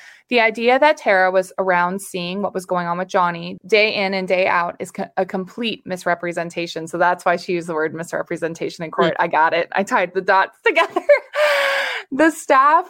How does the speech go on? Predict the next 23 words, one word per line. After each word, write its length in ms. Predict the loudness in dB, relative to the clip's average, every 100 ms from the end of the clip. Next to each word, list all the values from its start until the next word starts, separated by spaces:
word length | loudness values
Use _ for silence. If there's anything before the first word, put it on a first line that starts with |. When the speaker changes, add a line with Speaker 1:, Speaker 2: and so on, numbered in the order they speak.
| -6
Speaker 1:
were 220 | 0 2 2
not 480 | 2 4 4 2
within 320 | -2 -2 -2 0
shouting 400 | 0 0 0 -4
distance, 520 | -8 -6 -10 -10 -6
not 240 | -2 -2
even 280 | -4 -8 -8
close. 520 | -6 -4 -4 -6 -12 _ -20 -6
And 180 | -2 0
you 80 | 2
had 160 | 0 0
to 60 |
call 220 | 0 0
island 420 | 2 0 0 -2 -2
staff 320 | 0 0 -2
via 220 | -2 -2
radio 680 | -2 -2 -2 -2 -4 -4 -6
to 120 | -2
get 160 | -2 -2
anything 380 | -6 -8 -8
through 160 | -6 -6
to 80 | -6
them. 380 | -6 -8 -12